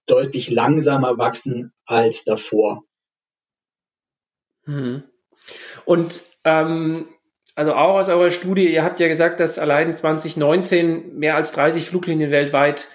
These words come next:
Speaker 2: ähm, in die, in die Pleite gingen. Ähm, ist das jetzt auch dann der Moment einer radikalen Marktbereinigung oder wird es eigentlich eher dazu führen, dass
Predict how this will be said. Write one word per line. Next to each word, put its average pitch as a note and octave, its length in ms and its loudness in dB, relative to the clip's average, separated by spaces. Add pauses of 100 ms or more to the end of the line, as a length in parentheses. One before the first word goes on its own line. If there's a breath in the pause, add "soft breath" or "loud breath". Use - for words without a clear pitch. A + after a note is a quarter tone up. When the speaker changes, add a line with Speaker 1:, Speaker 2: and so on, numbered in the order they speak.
(640 loud breath)
Speaker 2:
ähm, D3 720 -2
in D#3 160 -2
die, D3+ 300 0
in D3 80 -4
die D3+ 100 -2
Pleite D#3 380 2
gingen. D3+ 580 -2
Ähm, D#3 580 0 (420)
ist G3+ 260 -2
das G#3 140 -2
jetzt F#3+ 240 -2
auch D#3+ 180 0
dann E3+ 180 0
der D#3+ 120 2
Moment D#3+ 420 0
einer D#3+ 300 -2
radikalen D#3+ 600 -2
Marktbereinigung G#3+ 880 -2
oder F3+ 680 0 (420)
wird D3+ 580 -4
es F3 120 -2
eigentlich E3 400 -4
eher E3 180 4
dazu D#3+ 300 -2
führen, F3 400 0
dass D#3+ 440 -2